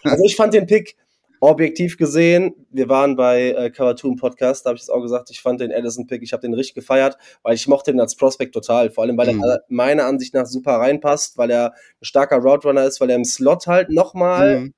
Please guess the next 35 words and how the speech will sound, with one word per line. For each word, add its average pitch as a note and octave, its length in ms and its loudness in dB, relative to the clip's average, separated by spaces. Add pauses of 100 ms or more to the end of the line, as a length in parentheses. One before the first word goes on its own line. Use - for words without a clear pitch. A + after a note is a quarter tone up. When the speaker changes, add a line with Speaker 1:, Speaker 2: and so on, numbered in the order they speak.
(280)
Speaker 1:
sch-, - 280 -12
ne, F#3 320 2
der C#3+ 180 2
bringt C#3 360 -8
da C#3 100 -2
einiges F3 400 -4
mit. F#3 200 -2 (540)
Dann, C3+ 400 2
ich B2 80 -8
meine, B2+ 160 2
Jefferson C3 560 0
hat C3+ 120 -2
man C3+ 120 2
ja A#2 80 4
gesehen, A#2+ 180 -2
der B2 140 2
kam C#3 140 0
ja C#3+ 80 6
auch C#3 100 4
in C#3+ 80 0
die B2+ 80 2
N B2+ 80 2
F B2 160 2
L B2+ 200 2
und A#2+ 100 -2
es A2 120 -4
hieß A#2+ 220 -8
ja G#2+ 160 -2
Slot A2+ 260 -6
Receiver. F2+ 540 -10
Ja, F#2+ 300 -8 (100)
nee, G#2 260 -4
Papp-, G2+ 320 -8
Speaker 2:
Mhm. G#2 320 -6
Speaker 1:
Pappelapapp, G#2+ 540 -6